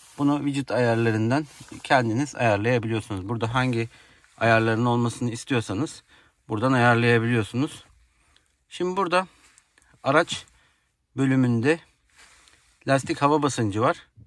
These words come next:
Bu, bunun sıfırlanması. Lastik havalarını bastınız. İdeal işte iki nokta altı önler, iki nokta beş arkalar şekilde bastıktan sonra bunu sıfırlayabiliyorsunuz.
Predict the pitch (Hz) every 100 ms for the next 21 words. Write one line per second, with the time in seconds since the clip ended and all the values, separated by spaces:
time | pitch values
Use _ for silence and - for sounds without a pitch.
0 | _ _ _ _ _ _ _ - 175 190
1 | _ 139 170 170 147 - 165 165 170 160
2 | 131 160 180 _ _ _ _ _ _ _
3 | _ _ _ _ _ _ 143 156 - 156
4 | 151 151 147 120 110 120 147 127 139 139
5 | - 117 131 - - _ _ _ _ _
6 | _ _ _ 120 120 123 120 123 - 113
7 | - - 117 127 113 - 120 113 113 -
8 | 120 107 107 120 127 110 117 117 - 117
9 | 113 - 117 117 117 117 - 98 104 -
10 | - - - - _ - 143 135 - 139
11 | 123 117 110 127 156 143 - 120 131 123
12 | 120 110 110 98 - 110